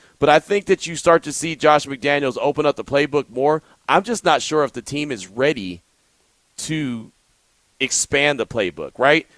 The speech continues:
I mean, you have to know how to do the basics before you can try to do something else. So it's, it's kinda like you have to be able to hit the ball before you can hit a home run, if that makes sense. You know, it's like they say you gotta walk before you run. I think that they're, I think that's probably a better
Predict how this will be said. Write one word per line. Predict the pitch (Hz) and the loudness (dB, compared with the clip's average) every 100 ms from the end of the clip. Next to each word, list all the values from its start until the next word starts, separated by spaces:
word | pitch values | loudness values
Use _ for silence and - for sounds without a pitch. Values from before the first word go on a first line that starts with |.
| - | -6
I | |
mean, | 143 151 139 | 0 0 -2
you | 160 | 2
have | 180 185 185 | 4 4 2
to | 185 | 0
know | 175 175 | 4 6
how | 165 160 151 | 6 6 4
to | 131 | 2
do | 135 147 | -2 -2
the | 135 | -2
basics | 98 139 151 - 104 - - _ _ - | 0 2 2 0 -4 -4 -16 _ _ -4
before | 123 143 143 | -2 0 0
you | 131 131 | 0 -4
can | 123 | -6
try | - 135 | 2 4
to | 123 | 4
do | 110 127 123 117 | 0 -4 -4 -4
something | 101 131 107 104 | -2 -4 -4 -2
else. | 117 80 - - _ _ | 0 0 -4 -16 _ _
So | - - 135 120 117 - _ _ | -8 4 6 6 2 -2 _ _
it's, | 131 - - | -4 -4 -4
it's | 151 | -4
kinda | - 165 165 | 2 2 4
like | 156 156 143 - _ _ _ _ | 4 4 4 -2 _ _ _ _
you | 131 165 | -2 4
have | 175 | 4
to | 151 | 2
be | 139 160 160 | 0 4 6
able | 147 | 4
to | 139 131 120 | 4 4 4
hit | 117 - | 2 0
the | 139 | 2
ball | 135 127 | 2 2
before | 117 - | 0 -2
you | 135 | -4
can | 113 113 | -4 -4
hit | 127 | -2
a | 110 | -2
home | 120 107 107 | -4 -4 -4
run, | 95 60 _ _ - | -6 -8 _ _ -14
if | 101 | 0
that | 135 123 | 2 2
makes | 120 | 0
sense. | - 123 87 | 0 -2 -4
You | 123 | -2
know, | 123 | -2
it's | 123 | 2
like | 139 127 | 0 0
they | |
say | 131 147 | -4 -2
you | 127 | 0
gotta | 127 117 | 2 4
walk | 127 139 | 4 2
before | 135 120 135 | 0 -6 -4
you | 127 | -4
run. | 117 127 143 151 _ _ | -2 -2 -2 -4 _ _
I | 113 | -4
think | 165 | -2
that | 151 135 | -2 2
they're, | 147 139 | 4 4
I | 117 | 2
think | 131 | 0
that's | 117 | -2
probably | 120 98 | 0 -2
a | |
better | 87 104 90 | -2 -2 -2